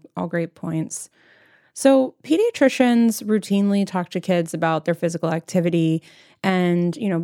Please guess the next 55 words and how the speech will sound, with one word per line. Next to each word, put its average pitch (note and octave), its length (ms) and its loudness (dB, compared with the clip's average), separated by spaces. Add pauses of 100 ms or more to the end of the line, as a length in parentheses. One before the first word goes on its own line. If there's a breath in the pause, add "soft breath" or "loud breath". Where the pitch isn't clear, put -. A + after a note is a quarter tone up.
before F#3+ 320 0
the F3+ 80 -4
summer, F3 680 -2
I'm F3 120 -6
talking E3+ 320 -2
to E3+ 60 0
all F3 80 0
my F3 120 -2
patients E3+ 480 -4
about E3+ 220 -2
what - 140 -8
their E3 80 -4
summer A#3+ 280 -2
plans A3 440 -4
are. G3+ 280 0
Before F3+ 260 -6
the D#3 120 -10
school A3 320 0
year, F#3+ 300 2
I'm F3+ 120 -2
talking D#3+ 400 -6
about D3+ 280 -4 (440 soft breath)
what, F3 340 -4
you F#3+ 80 -6
know, D#3+ 140 -6
they're E3 120 -2
doing E3+ 360 0
once E3 200 -4
school B3 220 0
goes A3 220 2
back G3 240 -4
in G3+ 100 0
session G3 340 -4
in F3+ 100 0
the E3+ 100 -2
winter. B3+ 460 2
I'm A#3+ 100 0
talking G#3 280 -2
about F#3 180 0
how G3 120 2
they G3 140 2
can F3+ 180 -2
stay F3+ 400 -2
active F3+ 320 -4
and F3 140 0
move F3+ 180 -2
their E3+ 140 0
bodies E3+ 480 -2
when D#3+ 100 -2
the D3 80 -4
weather's G#3+ 380 0
not G3+ 180 -4
nice. G3 400 -2 (480 soft breath)
So - 180 0
what C#4 240 2